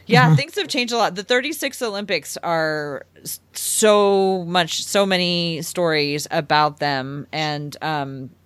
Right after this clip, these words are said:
Speaker 1: we will talk some, there's even more
Speaker 2: Yeah.
Speaker 1: basketball specific stories about the
Speaker 2: Mm-hmm.
Speaker 1: thirty-six Olympics, which we will, uh,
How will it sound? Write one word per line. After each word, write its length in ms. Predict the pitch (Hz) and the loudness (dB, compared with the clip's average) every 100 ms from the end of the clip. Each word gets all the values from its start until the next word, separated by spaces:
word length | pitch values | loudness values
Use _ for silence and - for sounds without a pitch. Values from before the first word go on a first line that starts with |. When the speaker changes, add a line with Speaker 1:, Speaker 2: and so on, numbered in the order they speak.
| - | -12
Speaker 1:
we 240 | 175 220 | -4 0
will 160 | 208 214 | 2 2
talk 300 | 214 202 - | 2 -2 -2
some, 360 | 208 175 165 - - 135 | -4 -4 -6 -10 -18 -8
there's 280 | 175 208 190 | 0 2 2
even 280 | 226 226 202 | -2 -4 -4
more 380 | 185 185 185 175 | -2 0 0 -2
Speaker 2:
Yeah. 80 | 165 - _ | -10 -20 _
Speaker 1:
basketball 500 | 165 170 196 165 160 | -2 -2 -4 -6 -6
specific 640 | 165 - 147 185 156 - | -6 -10 -4 -4 -4 -8
stories 500 | - 165 143 98 113 | -8 -4 -4 -4 -8
about 300 | 123 151 143 | -8 -4 4
the 80 | 214 | 8
Speaker 2:
Mm-hmm. 100 | 196 | 10
Speaker 1:
thirty-six 460 | 202 180 143 160 - | 10 8 6 0 -12
Olympics, 400 | 147 143 - - | -12 -10 -10 -12
which 140 | 156 170 | -12 -6
we 100 | 156 | -2
will, 260 | 147 147 - - - - - | -2 -2 -8 -18 -18 -12 -2
uh, 380 | 151 143 120 | 2 2 2